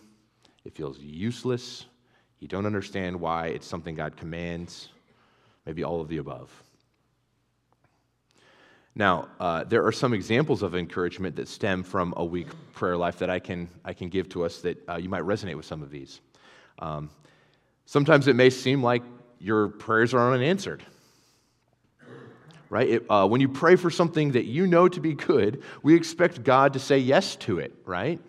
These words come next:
"Would you heal me?" We don't see the anticipated outcome we asked for, and then we become disheartened. If we don't see that our prayers are really changing anything, if anything's really,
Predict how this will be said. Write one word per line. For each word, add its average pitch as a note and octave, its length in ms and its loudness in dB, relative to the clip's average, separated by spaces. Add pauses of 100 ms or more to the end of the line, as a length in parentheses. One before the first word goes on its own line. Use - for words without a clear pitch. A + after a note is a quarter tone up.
(500)
"Would A2+ 140 -6
you B2+ 100 -2
heal C3+ 500 0
me?" F2+ 400 -6 (1600)
We B2 120 4
don't D#3 420 4
see E3+ 320 0
the D3 140 0
anticipated C3+ 600 0
outcome A#2+ 400 0
we A2+ 120 0
asked A#2+ 360 -4
for, F2+ 480 -8 (1080)
and F#2+ 80 -6
then A2 80 2
we A#2 100 4
become A2+ 280 -2
disheartened. F2 540 -4 (2500)
If G2+ 120 -6
we B2 60 4
don't C#3+ 200 6
see D3 240 0
that C3 140 4
our A2+ 100 8
prayers A#2 400 2
are G#2+ 60 4
really G#2 280 0
changing A#2 720 -4
anything, D#2+ 440 -12
if D2+ 120 -10
anything's G2+ 420 -6
really, F#2+ 340 -2